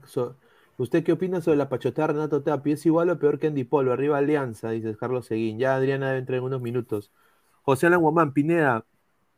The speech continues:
esa tarde noche dijiste que no querías que el fondo vaya a, vaya a buscar revertir la situación en la mesa. No, eso es muy cierto. Yo, yo estaba listo, y esto lo digo ahorita,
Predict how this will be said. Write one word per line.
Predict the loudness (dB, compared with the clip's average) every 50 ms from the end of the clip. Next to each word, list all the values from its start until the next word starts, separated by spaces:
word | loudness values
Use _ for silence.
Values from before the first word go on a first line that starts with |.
| _ -20 _ _ 2
esa | 2 4 4 2 0 2
tarde | 2 2 2 2 0
noche | 0 -2 0 2 2
dijiste | 2 2 0 -2 -4 -2 -2
que | -2 -2
no | -2 -2
querías | -2 2 2 2 2 2 0
que | -2 -4
el | -2
fondo | -4 -6 -6 -4 -2 0 0
vaya | 0 0 -2 -2 -2
a, | -4 -4 -4 -4 -2 -2 -2 -4 -6 -8 -10 -10 -8
vaya | -6 -4 -4 -2
a |
buscar | -4 -4 -4 -4 -4 -4 -4 -2
revertir | 0 0 0 -2 -2 -4
la | -4 -4
situación | -6 -8 -8 -8 -6 -6 -6 -6
en | -6
la | -6 -6
mesa. | -4 -6 -6 -6 -10 -14 -16 -16 _ _ _ _ _ -20 -16 -6 -4
No, | -2
eso | 2 4 4
es | 4
muy | 2 2
cierto. | 2 2 2 2 2 -2 -4 -4 -4 -8 _ _ _ _ -20 _ _ -14 -4
Yo, | 2 2 4 4 6 4 4 4 4 2 0 -4 _ _ -20 _ -2
yo | 0 2 2
estaba | 2 2 0 0 0 0
listo, | 0 0 0 -2 -4 -2 0 2 4 4 4 2 2 -2 -6 _ _ _ _ -20 -20 -20 _ _ _ -20 _ _ -20 -20 -20 -20 -20 _ _ _ 2
y | 2
esto | 4 4 4 4
lo | 4 4
digo | 4 4 4 4 2 0 -2 _ _ _ _ _ -10 -4
ahorita, | -2 0 0 0 0 -2 -2 -2 -2 -4 -4 -8